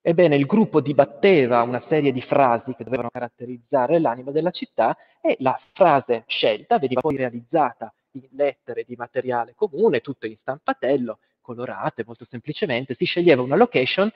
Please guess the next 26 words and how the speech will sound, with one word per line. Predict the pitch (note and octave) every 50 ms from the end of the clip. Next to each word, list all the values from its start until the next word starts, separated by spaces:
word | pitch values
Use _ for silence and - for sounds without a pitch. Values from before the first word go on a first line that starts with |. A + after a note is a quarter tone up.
| _ _ -
e | F#4 E4+ E4+
si | - B3+
faceva | - C#4 C4 - - A#2 A2 B2+ D#3+ -
una | - G#2 G#2 G#2 A#2 C3 _ _ _ _
fotografia. | - D3+ C3 - C3 A#2 B2 A#2 A#2 - _ _ _ _ - - _ _ _ _ _ _ _ _ _ _ _ _ _ _ _ _ _ _
E | - D4
lì | C#4 G#3+ A#3+ C#4 - _ _ _ _ _
capitavano | - D4 D4 D#4+ - - F3 G#3+ B3 A3+
cose | F#3 - F#3+ G3+ F#3+ F3
anche | F3 F3 -
interessanti. | - - E3+ - - A#3+ F#3+ C#3 C3 - D3+
Qua | - - B3+ B3 -
siamo | - F3+ D#3 C#3 B2+ B2 B2 C3 C#3 - - - _ _
davanti | - F3+ F#3 F#3+ F#3+ F#3 A3
al | A3 -
Reichstag | F3+ D#3 C3 C3+ - - - F#3+ F3+ E3
di | D#3+ D3
Berlino. | C3+ C3+ C3+ C#3 D#3+ F3+ D#3+ A#2+ G#2+ G2 _ _ _ _ _ _ _ _ _ _ _ _
Hanno | - - A#3+ A#3 A#3+ A#3
fatto | - - E3 C3+ - - C#3+ C#3
due | C3+ C#3+ G#3+ C#4+ E4+ F#4+ A4+ - - - -
foto | - - - - - - - G#2 - _ _ _ _ _ _ _ _ _ _ _ _ _ _ _ _ _ _ _ _
e | _ D4+ D#4
dopo | B3+ G3 D3 C3 B2+ - G3 A3+ C#4 - - _ _ _ _ _ _ _ _ _ _ _ _ _ _ _ _
vediamo | - C4 F#3+ C#3+ B2+ C#3+
questo. | - G#2 - _ - A#2+ -